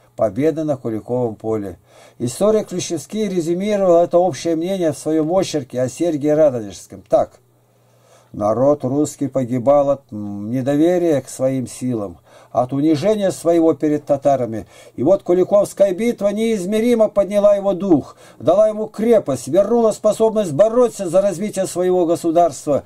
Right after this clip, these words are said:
После этого Россия быстрыми шагами идёт к высшему существованию, могуществу".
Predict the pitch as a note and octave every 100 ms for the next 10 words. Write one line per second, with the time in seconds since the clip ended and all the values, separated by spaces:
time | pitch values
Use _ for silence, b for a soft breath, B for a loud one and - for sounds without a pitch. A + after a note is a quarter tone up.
0 | B B B F#3 F3+ G3 G3+ G3 F#3+ G3
1 | - A3 G3 D#3 B3 - G3 G3+ G3 G3
2 | G#3+ G#3 G3+ G3 G3+ - F#3 C4+ - G3
3 | F3+ D#3+ - F3+ - F3 - E3+ E3+ D#3
4 | C#3 A#2 D3 D3+ D#3+ - B2 - G#2+ F#2+